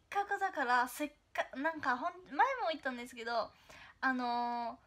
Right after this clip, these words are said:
あのー、ね、普段はあんまりコンビニの食べ物食べてないじゃん。で、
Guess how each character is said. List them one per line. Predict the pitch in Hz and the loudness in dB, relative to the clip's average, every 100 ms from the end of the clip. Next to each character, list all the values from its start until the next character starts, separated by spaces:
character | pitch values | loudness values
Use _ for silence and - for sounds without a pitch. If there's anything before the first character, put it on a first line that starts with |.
| _ _ _ | _ _ _
あ | 247 | 0
の | 247 240 240 240 233 - - _ _ - | 2 -2 -2 -2 -2 -4 -12 _ _ -4
ー、 | |
ね、 | 254 277 269 302 - _ - | 0 2 0 -4 -16 _ -10
普 | 359 427 | -2 4
段 | 370 262 | 6 6
は | 208 | 6
あ | 233 | 4
ん | 240 | 2
ま | 262 | 0
り | 269 285 | 0 -2
コ | 277 | -4
ン | 269 | -2
ビ | 269 | -2
ニ | 262 254 | -2 -2
の | 254 240 - - - 269 | -2 -4 -8 -20 -14 -8
食 | 247 | -4
べ | 247 | -4
物 | 247 233 | -4 -6
食 | 247 233 | -8 -12
べ | 240 | -12
て | 214 | -10
な | 214 214 | -6 -6
い | 208 | -8
じ | 214 | -6
ゃ | 214 214 | -4 -4
ん。 | - - _ _ _ _ - | -6 -14 _ _ _ _ -8
で、 | 233 233 208 | -2 0 -2